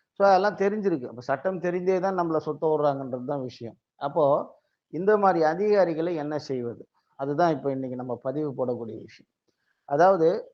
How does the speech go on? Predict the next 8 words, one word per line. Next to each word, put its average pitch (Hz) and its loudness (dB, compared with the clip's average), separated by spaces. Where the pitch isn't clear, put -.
சட்ட 160 -2
பிரகாரம் 170 0
இந்த, 156 -2
அ, 143 -10
ஆக்டை 160 0
பொறுத்த 147 -4
வரைக்கும், 139 -6
அ, 139 -2